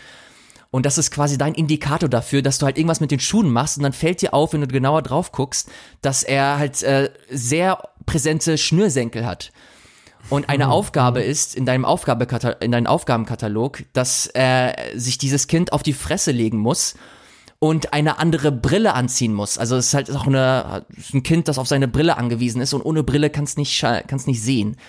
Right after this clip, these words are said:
Speaker 1: Das bedeutet,
Speaker 2: Mhm.
Speaker 1: dass du erst einmal versuchen musst, an, sich, dich anzuschleichen, die Schnürsenkel aufzumachen, dann schnatterst du und er jagt dir hinterher und dann dadurch, dass die Schnürsenkel auf sind, fliegt er, fliegt er auf die Fresse,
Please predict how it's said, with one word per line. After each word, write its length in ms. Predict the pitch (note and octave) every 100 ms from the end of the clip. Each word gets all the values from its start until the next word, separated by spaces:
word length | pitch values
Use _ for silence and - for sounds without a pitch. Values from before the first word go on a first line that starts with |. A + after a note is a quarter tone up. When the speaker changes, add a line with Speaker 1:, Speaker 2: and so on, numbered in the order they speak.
| - - -
Speaker 1:
Das 140 | - -
bedeutet, 400 | B2+ C3 D3 C3
Speaker 2:
Mhm. 40 |
Speaker 1:
dass 160 | C#3 -
du 60 |
erst 240 | - C3+ -
einmal 340 | C#3 C3+ C3 - - _ _ -
versuchen 400 | C#3 D#3+ F3+ E3+
musst, 360 | E3 - -
an, 160 | E3 G#3
sich, 260 | C#3 C#3 -
dich 240 | A#2 B2+ -
anzuschleichen, 800 | C4+ C4 - G3 G3 - F3+ D3
die 100 | B2+
Schnürsenkel 520 | - A3 G#3 G3 F#3
aufzumachen, 680 | E3 - F3 E3 D#3+ E3 D#3 - - -
dann 120 | C#3+
schnatterst 520 | - F#3 A#3+ A#3+ -
du 200 | A3+ A3
und 60 | F3+
er 100 | D3
jagt 300 | D#3 E3+ G3+
dir 80 | E3
hinterher 600 | E3 C#3 B2+ C3+ A3 C4+ - -
und 160 | D#3
dann 180 | E3 F3+
dadurch, 240 | E3 F3+ F3
dass 140 | D#3+
die 80 | D#3
Schnürsenkel 580 | F3 A#3+ F#3+ C3+ B2+ -
auf 240 | B2 A#2
sind, 320 | C#3+ D3+ - _ -
fliegt 320 | G3 A#3+ G3
er, 180 | F#3 -
fliegt 240 | - G3 F#3+
er 80 |
auf 80 | E3
die 100 | D3+
Fresse, 500 | - - D4+ C4 B3+